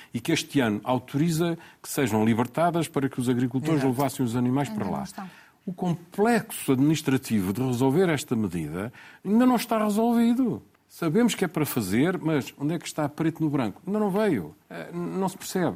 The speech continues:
Speaker 1: J-, já terá vindo através de um despacho, mas depois na inscrição que os agricultores estão a fazer agora para se candidatarem às ajudas, têm que pôr uma, uma determinada cruzinha, põem ou não põem.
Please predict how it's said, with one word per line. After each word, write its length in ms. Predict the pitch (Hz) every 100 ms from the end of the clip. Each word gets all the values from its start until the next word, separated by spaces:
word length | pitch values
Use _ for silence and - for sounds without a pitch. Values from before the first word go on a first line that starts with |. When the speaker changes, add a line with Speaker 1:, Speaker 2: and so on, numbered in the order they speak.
| -
Speaker 1:
J-, 340 | 139 143 -
já 320 | 139 170 160 135
terá 280 | 165 175
vindo 320 | 139 180 160 139
através 360 | 147 143 151
de 60 | 135
um 60 |
despacho, 580 | 139 - 180 175 123 - - - -
mas 180 | 143 143
depois 380 | - 185 185 143
na 120 | 151
inscrição 800 | 156 151 147 139 - 180 180 139 - -
que 100 | -
os 140 | 117
agricultores 520 | 139 127 131 127 156 120
estão 180 | 143
a 60 | 139
fazer 260 | 131 135 135
agora 340 | 127 151 131
para 160 | - 120
se 100 | -
candidatarem 640 | 127 123 127 - 135 131
às 280 | 127 127 120
ajudas, 420 | 117 147 139 131 - - -
têm 220 | 165 165
que 80 | 160
pôr 180 | - 170
uma, 180 | 151 135 151
uma 160 | 139 127
determinada 480 | 131 139 147 135
cruzinha, 440 | 127 113 107 151 139
põem 460 | - 151 156 123
ou 80 | 120
não 160 | 110 104
põem. 380 | - 160 135